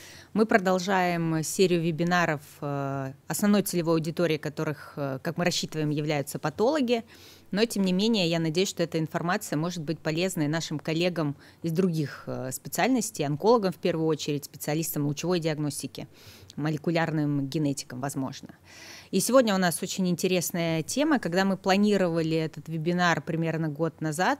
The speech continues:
мы ещё не знали, выйдет ли, э, действительно новая классификация опухолей торакальной локализации. Она была опубликована несколько месяцев назад на сайте Всемирной организации здравоохранения. Это пока бета-версия классификации, но тем не менее она доступна,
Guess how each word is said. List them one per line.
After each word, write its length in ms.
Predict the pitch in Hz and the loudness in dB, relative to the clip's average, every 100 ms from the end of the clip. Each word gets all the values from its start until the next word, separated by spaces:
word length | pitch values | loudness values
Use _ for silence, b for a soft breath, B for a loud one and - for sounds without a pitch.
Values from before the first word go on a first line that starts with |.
| - | -4
мы 260 | 196 175 180 | -2 0 0
ещё 240 | 170 180 | 0 0
не 120 | 170 | -2
знали, 380 | 160 202 254 240 | -2 0 2 2
выйдет 460 | 170 202 190 185 165 | 4 2 2 0 -2
ли, 160 | 151 | -2
э, 840 | 147 143 139 127 - 147 76 147 143 139 - _ 156 | 0 0 -4 -6 -8 -10 -8 -10 -10 -14 -18 _ -4
действительно 640 | 175 202 - 160 151 139 | -2 -2 -2 0 0 0
новая 340 | 165 190 165 | 2 2 2
классификация 920 | 151 160 - - 156 - - 143 143 - | -2 -6 -6 -2 0 -2 -4 -2 -2 0
опухолей 720 | 160 160 - 156 147 143 147 | -2 -4 -4 -2 -2 -4 -2
торакальной 500 | 185 190 180 165 156 | 0 0 2 0 0
локализации. 800 | 151 175 170 220 302 - 240 208 B B B B B B B | -2 -4 -2 0 -2 -4 -6 -6 B B B B B B B
Она 240 | 160 185 | 2 2
была 220 | 180 185 | 6 6
опубликована 720 | 175 190 175 196 226 208 180 | 4 2 0 4 8 8 6
несколько 600 | 170 175 170 156 156 175 | 4 2 0 -4 -4 -2
месяцев 560 | 170 175 - - 156 - | 0 0 -4 -6 -6 -2
назад 440 | 170 160 165 156 | -2 0 0 0
на 120 | 165 160 | -2 -2
сайте 340 | 185 165 160 | 0 0 -2
Всемирной 380 | - 180 175 170 | -2 0 2 0
организации 540 | 160 170 170 165 165 | 0 0 0 0 -2
здравоохранения. 1000 | 151 165 156 156 - 180 254 349 285 233 | 0 0 0 -2 -2 0 2 2 2 2
Это 320 | - 180 175 | 0 0 0
пока 320 | 175 156 - | -2 -2 -2
бета-версия 720 | 156 214 - 165 175 180 - 247 | 4 4 6 2 2 0 -2 -4
классификации, 800 | 302 - - - 233 233 - 208 | -4 -6 -6 0 0 0 0 0
но 140 | 196 | 0
тем 160 | 202 214 | 0 2
не 80 | 208 | 2
менее 340 | 202 185 170 | 2 2 2
она 180 | 170 156 | 2 0
доступна, 680 | 160 - 277 311 262 226 | -2 -4 -4 2 4 4